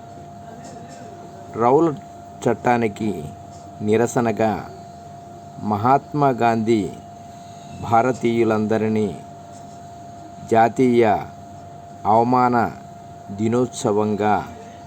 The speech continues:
పాటించాలని పిలుపునిచ్చారు.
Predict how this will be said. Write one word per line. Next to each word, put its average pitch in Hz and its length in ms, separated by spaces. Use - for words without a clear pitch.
పాటించాలని 107 960
పిలుపునిచ్చారు. 104 1000